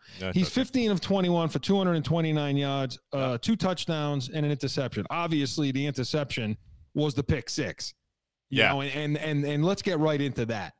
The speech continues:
Speaker 2: because that's all on him. I, you know, I've been, over the last few weeks, I've been kind of apologizing and saying, "No, Mac, this, Mac Jones isn't the reason. He's not the reason." Well, that was a bad throw, and he threw another slant earlier in the
Speaker 1: Mm.
Speaker 2: game that didn't hurt him,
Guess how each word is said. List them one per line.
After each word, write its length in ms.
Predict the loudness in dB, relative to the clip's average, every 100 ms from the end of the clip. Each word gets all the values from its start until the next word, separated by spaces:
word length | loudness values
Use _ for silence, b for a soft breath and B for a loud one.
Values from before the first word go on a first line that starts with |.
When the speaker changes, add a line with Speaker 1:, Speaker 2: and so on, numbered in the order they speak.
| -4
Speaker 2:
because 520 | -2 0 0 0 -4 -10 _ _ _ _ -6
that's 280 | -2 -2 0
all 220 | 2 2
on 160 | 2 0
him. 260 | -4 -6 _ _ _ _ _ -8
I, 100 | -2
you 160 | 0
know, 220 | 2 2 0
I've 280 | 0 0
been, 320 | 0 2 2 -2 -10 -14 -8
over 200 | -4 -2
the 100 | 0
last 280 | -2 -2 -4
few 160 | -2 2
weeks, 260 | 2 2 -2
I've 100 | -2
been 300 | -2 -2 -4 -4
kind 160 | -2
of 60 | -2
apologizing 720 | -2 -2 -2 -2 -2 0 -2
and 80 | -2
saying, 220 | -2 -4 -2
"No, 120 | -2
Mac, 240 | -4 -6
this, 180 | -6 -2
Mac 200 | -2 -2
Jones 240 | -2 -2 0
isn't 220 | 0 0
the 80 | 0
reason. 380 | 0 0 0
He's 140 | -2 -2
not 140 | -4
the 80 | -2
reason." 320 | -2 0 0
Well, 300 | -2 -2 -4 -8 _ -4
that 120 | 2
was 100 | 2
a 40 | 2
bad 300 | 0 -2 0
throw, 200 | 0 2
and 80 |
he 80 | 0 0
threw 220 | 2 4
another 360 | 4 2 2 0
slant 420 | -2 -4 -4 -4
earlier 360 | -2 0 0 0
in 80 | -2
the 60 |
Speaker 1:
Mm. 60 | -2
Speaker 2:
game 200 | -2 -2
that 160 | -2 0
didn't 240 | 0 2
hurt 220 | 2 2 2
him, 200 | 0